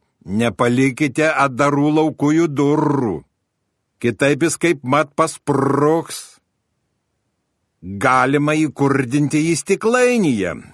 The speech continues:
Būtų gerai matyti ir negalėtų pabėgti. Be to stiklainį lengva išvalyti", pasiūlė Papūga mama. "Kur aš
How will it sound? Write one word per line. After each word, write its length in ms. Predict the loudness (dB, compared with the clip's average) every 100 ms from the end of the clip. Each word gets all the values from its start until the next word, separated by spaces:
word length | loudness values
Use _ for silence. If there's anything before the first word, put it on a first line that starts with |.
| _ _ _ _ _ _ _ _ -4
Būtų 440 | 0 0 0 -2
gerai 560 | 2 2 2 2 2 2
matyti 880 | 2 0 -2 -4 -4 -2 0 0 -2 _ _ -6
ir 120 | -2
negalėtų 720 | 0 2 2 2 0 0 -4
pabėgti. 840 | -2 -2 2 2 2 -2 -10 -10 -10 -16 _ _ _ _ _ _
Be 160 | -2 0
to 160 | 2 0
stiklainį 680 | -2 -2 2 2 2 2
lengva 400 | 2 0 0 0
išvalyti", 720 | -2 0 0 0 -2 -4 -10 -12 _ _ _ _ _ _ _ -6
pasiūlė 440 | -6 -2 -2 -2
Papūga 420 | -2 -6 -6 -4 -4
mama. 360 | -2 -4 -6 -12 _ _ _ _ _ _ _ _ _ _ _ _ _ _ -4
"Kur 320 | 2 4 4
aš 200 | 2